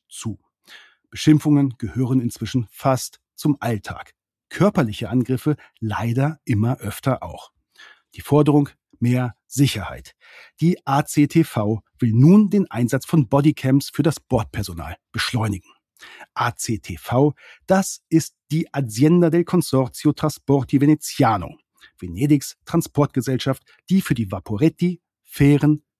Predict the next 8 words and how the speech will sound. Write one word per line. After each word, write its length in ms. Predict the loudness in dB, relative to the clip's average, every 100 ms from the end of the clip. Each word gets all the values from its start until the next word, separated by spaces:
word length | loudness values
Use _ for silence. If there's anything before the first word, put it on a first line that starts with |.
| _
Busse 420 | 2 2 2 -2 0
und 320 | 0 0 0
den 140 | -2 -2 0
People 320 | 0 2 0
Mover 280 | -2 -4 -10
zuständig 520 | -12 -10 -10 -12 -14
ist. 260 | -16 -16 _ _ _ _ _ _ -20 -20 _ 0
Außerdem 580 | 2 4 4 4 2